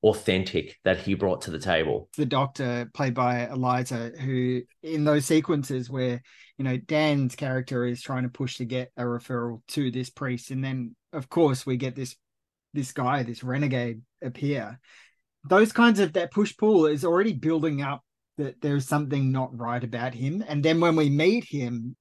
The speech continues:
Speaker 2: this guy is so persuasive, and look at all these people that he's brought along. And it's just, it, it, it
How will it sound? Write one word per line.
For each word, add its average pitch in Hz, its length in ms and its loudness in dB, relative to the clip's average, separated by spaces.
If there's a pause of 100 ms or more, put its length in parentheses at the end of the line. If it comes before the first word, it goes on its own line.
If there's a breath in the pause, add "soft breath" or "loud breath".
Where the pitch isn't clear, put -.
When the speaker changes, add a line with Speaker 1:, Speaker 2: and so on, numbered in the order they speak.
Speaker 2:
this 208 200 4
guy 151 640 4
is 135 160 -2
so 185 240 4
persuasive, 160 760 0
and 131 120 -2
look 156 160 0
at 190 80 4
all 175 140 4
these 151 160 4
people 160 320 0
that 143 120 -2
he's 135 140 -4
brought 151 280 0
along. 143 600 2
And 127 160 -6
it's 123 180 -14
just, 180 380 2 (800)
it, 220 160 -6
it, 208 280 0
it 196 200 6